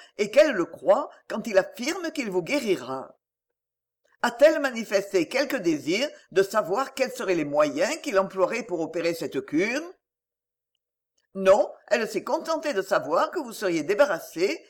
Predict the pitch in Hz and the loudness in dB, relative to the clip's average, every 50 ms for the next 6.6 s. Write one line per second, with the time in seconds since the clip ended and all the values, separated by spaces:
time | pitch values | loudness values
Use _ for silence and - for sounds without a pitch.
0 | _ _ _ _ _ _ _ _ - 208 214 190 175 165 170 196 294 - - - | _ _ _ _ _ _ _ _ 0 2 4 4 4 4 6 4 4 4 2 -4
1 | 294 226 165 180 185 285 381 415 - 339 269 208 226 233 220 185 - - - 139 | -4 -2 2 4 6 6 4 4 0 -4 -4 -4 -4 -2 -4 -4 -4 -4 -8 -8
2 | 123 127 139 139 - _ _ _ _ _ _ _ _ _ _ _ _ _ _ _ | -6 -6 -8 -12 -14 _ _ _ _ _ _ _ _ _ _ _ _ _ _ _
3 | _ _ _ _ _ _ _ _ _ _ _ _ _ _ - - 247 240 254 208 | _ _ _ _ _ _ _ _ _ _ _ _ _ _ -4 -4 -2 0 2 4
4 | 190 170 - - - 285 320 302 - 349 285 - 233 180 160 151 - - 294 277 | 2 2 2 0 0 0 0 0 -2 -4 -2 0 0 0 0 0 -4 -4 -2 2
5 | 240 190 - - - 262 294 302 240 202 240 - - 226 196 202 247 262 254 214 | 2 2 2 2 -2 -4 -2 -2 -2 -2 -2 -2 -4 -4 -4 -4 -4 -6 -4 -4
6 | 160 - - - 147 135 127 120 143 - _ | -6 -6 -6 -6 -6 -6 -6 -6 -10 -14 _